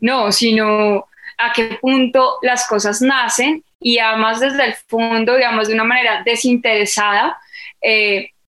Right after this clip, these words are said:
para darle un poco al otro o la otra, y, y asimismo con base en lo que es el respeto. Y creo que, que para verlo desde el feminismo, precisamente, eh, partes de esto, desde el respeto, la libertad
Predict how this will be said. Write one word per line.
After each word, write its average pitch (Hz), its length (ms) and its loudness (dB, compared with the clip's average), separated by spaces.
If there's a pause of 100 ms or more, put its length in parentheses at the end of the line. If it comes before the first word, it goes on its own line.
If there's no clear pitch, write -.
(140)
para 226 460 2
darle 226 420 2
un 254 140 0
poco 269 320 2
al 269 120 0
otro 269 380 2
o 277 60 2
la 247 220 2
otra, 214 440 0 (380)
y, 214 400 2
y 220 40 2
asimismo 233 1300 2
con 240 180 2
base 202 240 0
en 214 80 -2
lo 240 100 0
que 240 100 -2
es 240 60 2
el 208 100 2
respeto. - 640 -4 (360)
Y 233 180 -4
creo 214 300 0
que, 247 540 0
que 220 160 0
para 214 340 0
verlo 220 380 0
desde 262 220 0
el 247 80 0
feminismo, 220 680 0
precisamente, 240 1080 0 (460)
eh, 208 480 -2
partes 226 500 -2
de 254 200 0
esto, 208 240 -4
desde 208 240 0
el 208 80 -2
respeto, 240 640 -2
la 269 160 0
libertad 214 720 0